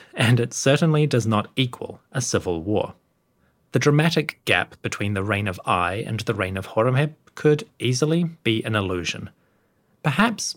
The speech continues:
Nakht Min failed to take the throne because he died before King Ai. By the end of his reign, Ai was quite old, and it's entirely possible that his son or grandson predeceased him. That is a reasonable explanation,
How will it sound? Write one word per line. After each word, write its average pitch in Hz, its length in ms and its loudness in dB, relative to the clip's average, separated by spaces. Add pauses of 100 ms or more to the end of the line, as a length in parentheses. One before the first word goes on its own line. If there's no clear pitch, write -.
(100)
Nakht 131 360 0
Min 120 180 4
failed 113 360 0
to - 200 -8
take 104 200 -4
the 95 100 -4
throne 92 400 -6
because 98 460 -4
he 123 180 -2
died 120 460 2
before - 400 -10
King 95 340 -6
Ai. 87 300 -6 (360)
By 139 140 4
the 160 120 6
end 175 120 6
of 143 60 4
his 123 180 2
reign, 104 500 -4
Ai 127 360 2
was 117 380 2
quite 110 400 0
old, 87 340 -4 (240)
and 180 120 0
it's 180 160 0
entirely 151 480 4
possible 113 460 0
that 120 160 -4
his 110 180 -4
son 113 520 -2
or 147 180 2
grandson 151 640 2 (120)
predeceased 104 640 -2
him. - 180 -10 (880)
That 190 200 2
is 214 300 0 (140)
a 123 380 0
reasonable 139 720 4
explanation, 95 800 -6